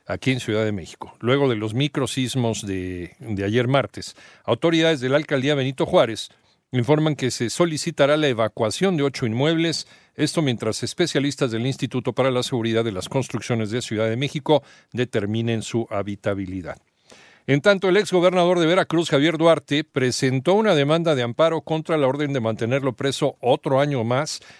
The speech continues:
en el reclusorio norte por el proceso en el que se le imputa la obstrucción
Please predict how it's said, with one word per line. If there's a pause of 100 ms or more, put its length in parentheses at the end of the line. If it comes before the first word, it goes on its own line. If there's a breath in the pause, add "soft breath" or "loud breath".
en
el
reclusorio
norte
por
el
proceso
en
el
que
se
le
imputa
la
obstrucción